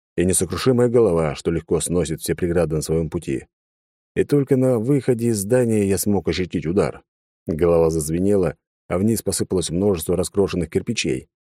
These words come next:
Зато выход из здания теперь ровно по форме заключённого в стальные латы быка. Там я и встретился взглядом с владыкой. Следом перекинулся с ним парой фраз, чтобы немножко раззадорить его,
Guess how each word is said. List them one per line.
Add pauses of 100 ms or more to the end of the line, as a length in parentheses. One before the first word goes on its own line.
(180)
Зато
выход
из
здания
теперь
ровно
по
форме
заключённого
в
стальные
латы
быка. (1080)
Там
я
и
встретился
взглядом
с
владыкой. (600)
Следом
перекинулся
с
ним
парой
фраз, (360)
чтобы
немножко
раззадорить
его,